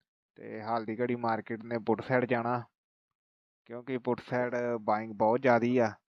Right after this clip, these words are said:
ਤੇ ਸੇਲਰ ਬਹੁਤ ਘੱਟ ਆ। ਦੂਜੇ ਪਾਸੇ ਪ-, ਕਾਲ ਸਾਈਡ ਸੇਲਰ ਬਹੁਤ ਜ਼ਿਆਦੇ ਆ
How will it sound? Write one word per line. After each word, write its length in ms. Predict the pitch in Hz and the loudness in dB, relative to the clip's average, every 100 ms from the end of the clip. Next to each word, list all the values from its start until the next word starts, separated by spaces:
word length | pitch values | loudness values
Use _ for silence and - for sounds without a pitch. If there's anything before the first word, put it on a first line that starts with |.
| _ _ _ _ _ _ _ | _ _ _ _ _ _ _
ਤੇ 160 | 120 113 | -14 -10
ਸੇਲਰ 380 | - 110 113 110 | -8 -6 -4 -2
ਬਹੁਤ 260 | 110 120 120 | 0 0 -2
ਘੱਟ 160 | 110 104 | -6 -6
ਆ। 100 | 101 | -10
ਦੂਜੇ 280 | 110 110 113 | -8 -6 -4
ਪਾਸੇ 360 | 120 - 127 | -4 -2 -2
ਪ-, 120 | 117 120 | -2 -6
ਕਾਲ 320 | 123 113 113 104 | -6 -6 -6 -4
ਸਾਈਡ 240 | 117 113 | -4 -4
ਸੇਲਰ 380 | - 110 107 113 | -6 -10 -8 -2
ਬਹੁਤ 260 | 113 123 | 2 2
ਜ਼ਿਆਦੇ 340 | 127 113 117 | 4 2 2
ਆ 80 | 117 | -2